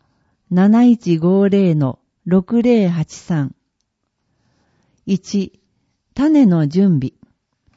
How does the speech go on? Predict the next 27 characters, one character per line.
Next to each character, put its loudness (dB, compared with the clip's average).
発 -6
芽 0
し -6
や 0
す -20
く -6
す -6
る -4
た -4
め、 -4
種 2
の 0
尖 -2
っ -4
た -4
方 -4
を -6
爪 0
切 -6
り -2
で -2
カ -8
ッ -8
ト -4
し -8
ま -6
す。 -20